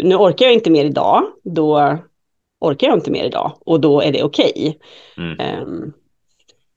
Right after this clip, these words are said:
Speaker 1: och, men, men, men framför allt så tror jag att jag, det jag har ändrat på, det är liksom min inställning till mig själv.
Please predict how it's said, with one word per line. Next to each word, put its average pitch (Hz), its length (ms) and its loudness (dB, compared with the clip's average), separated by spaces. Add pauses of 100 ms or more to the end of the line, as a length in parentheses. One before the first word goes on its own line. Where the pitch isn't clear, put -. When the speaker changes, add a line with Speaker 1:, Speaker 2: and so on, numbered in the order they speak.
(380)
Speaker 1:
och, 196 360 0 (100)
men, 214 240 6
men, 240 180 6 (300)
men 220 320 6
framför 220 480 2
allt 330 560 4
så - 160 -8
tror 208 160 2
jag 185 80 2
att 185 80 -4
jag, 175 320 2
det 185 60 2
jag 175 160 2
har 165 240 0
ändrat 170 480 -2
på, 165 260 -2
det 156 160 0
är 170 60 2
liksom 165 320 -2
min 165 120 2
inställning 220 720 0 (400)
till 185 120 -2
mig 175 100 -2
själv. 214 500 0